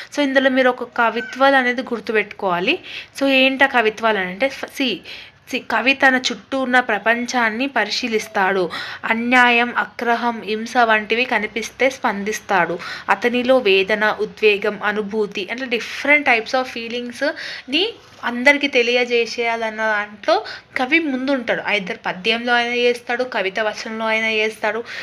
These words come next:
ఎలా అయినా చేస్తారనమాట. So, ఇందులో మీరు ఒక కవిత గుర్తుపెట్టుకోవాలి. ఏంటి ఆ కవిత అని అంటే, ఇగో ఇన్ని ఆప్షన్స్ ఉన్నాయి మీకు.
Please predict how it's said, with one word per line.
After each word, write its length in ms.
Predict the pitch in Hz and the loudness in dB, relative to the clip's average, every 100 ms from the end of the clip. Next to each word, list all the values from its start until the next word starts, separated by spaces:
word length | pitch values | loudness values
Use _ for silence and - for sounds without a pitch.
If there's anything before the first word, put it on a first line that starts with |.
| - - | -8 0
ఎలా 180 | 262 277 | 4 6
అయినా 260 | 247 226 | 6 2
చేస్తారనమాట. 720 | 277 254 226 202 185 180 175 | 0 0 -2 -6 -4 -6 -4
So, 440 | 156 - - - 302 | -6 -6 -16 -6 -2
ఇందులో 300 | 277 269 277 | 0 2 4
మీరు 160 | 277 | 4
ఒక 180 | 269 - | 2 0
కవిత 280 | 220 214 226 | -4 0 2
గుర్తుపెట్టుకోవాలి. 1040 | 254 247 233 202 208 196 - - 175 165 208 | 2 2 -4 -2 -2 -2 -4 -4 -4 -4 -2
ఏంటి 300 | 247 262 254 | 0 2 0
ఆ 40 | |
కవిత 380 | 233 208 202 202 | 2 0 0 0
అని 160 | 175 | -2
అంటే, 260 | 156 156 233 | -4 -4 -4
ఇగో 220 | 247 208 | -2 0
ఇన్ని 360 | 196 196 202 202 | 0 0 -2 0
ఆప్షన్స్ 440 | 180 180 262 254 | 0 0 -2 -2
ఉన్నాయి 180 | 233 190 | -4 -4
మీకు. 340 | 165 170 302 | -6 -8 -10